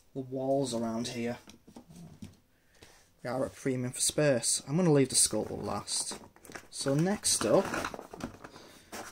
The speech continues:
have to be careful about how I get stuff out here. Next up is this. A lovely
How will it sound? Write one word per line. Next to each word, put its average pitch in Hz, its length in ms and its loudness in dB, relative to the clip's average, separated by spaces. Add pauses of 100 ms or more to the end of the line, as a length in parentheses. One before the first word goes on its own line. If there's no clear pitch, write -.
(280)
have - 100 -14
to - 60 -20
be 113 80 -8
careful 123 420 -4
about 123 140 -6
how 120 160 -6
I 117 80 2
get - 180 -2
stuff - 340 -2
out 135 120 0
here. 147 320 0 (540)
Next 151 360 0
up 175 160 6 (560)
is 143 680 0 (320)
this. - 800 6 (720)
A - 60 2 (2750)
lovely 123 460 -6